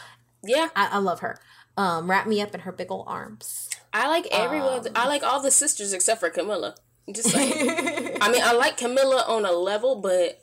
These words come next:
Speaker 1: if she were to die and the other three were to be okay, I'm cool with that.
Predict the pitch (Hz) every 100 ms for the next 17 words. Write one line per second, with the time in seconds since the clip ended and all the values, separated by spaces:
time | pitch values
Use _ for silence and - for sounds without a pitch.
0 | - _ - 196 202 - 311 269 247 220
1 | 196 247 262 254 214 202 - 220 233 226
2 | 254 226 214 208 202 240 226 226 233 240
3 | 254 _ _ _ _ _ _ - 147 208
4 | 247 214 190 175 185